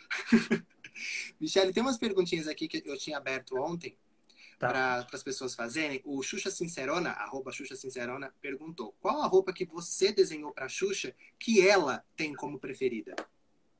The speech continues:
Speaker 1: Ela já te falou alguma coisa do tipo, "Michele, essa roupa
Speaker 2: Ela,
Speaker 1: ela"
Speaker 2: ela teve algumas, algumas roupas que ela se, ela se empolgou muito. Por exemplo, a do Xuxa Show da abertura, que tá aqui, depois eu vou mostrar pra vocês.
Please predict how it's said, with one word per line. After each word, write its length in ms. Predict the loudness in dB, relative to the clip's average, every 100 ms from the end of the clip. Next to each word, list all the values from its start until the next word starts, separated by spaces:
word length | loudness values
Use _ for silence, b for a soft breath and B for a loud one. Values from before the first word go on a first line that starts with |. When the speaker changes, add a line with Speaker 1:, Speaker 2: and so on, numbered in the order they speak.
| _ _ _ _ _ _ _ _ _ _ _ _ _
Speaker 1:
Ela 200 | -4 -2
já 120 | -2 -4
te 100 | -2
falou 280 | 0 4
alguma 260 | 4 2 -6
coisa 200 | -6 -8
do 60 | -10
tipo, 220 | -10 -10
"Michele, 480 | -8 -2 0 0 0
essa 280 | 0 -2 -6
roupa 680 | -4 -2 -4 -2 -2 -2 -8 _ _ _ 12
Speaker 2:
Ela, 180 | 12 12
Speaker 1:
ela" 100 | 12
Speaker 2:
ela 240 | 8 6 2
teve 280 | 0 4
algumas, 640 | 6 4 -2 -2 -2 -2 -4
algumas 640 | 0 0 0 -4 -4 -2
roupas 340 | -2 0 -2 0
que 80 |
ela 140 | 0 0
se, 180 | -4 -18 -12 -2
ela 180 | -2
se 200 | -2 -4 -2
empolgou 420 | 2 4 6 4
muito. 480 | 4 -2 -4 -6 0
Por 140 | 4 6
exemplo, 580 | 6 2 0 -2 -8 -8 B B B 10
a 100 | 10
do 140 | 10
Xuxa 400 | 4 2 4 4
Show 340 | 6 6 8
da 120 | 8 8
abertura, 520 | 6 4 2 4 2
que 140 | 2
tá 120 | 2
aqui, 220 | 2 6 8
depois 240 | 8 6
eu 80 | -2
vou 40 |
mostrar 200 | -4 -2 2
pra 100 | 4
vocês. 500 | 8 10 10 8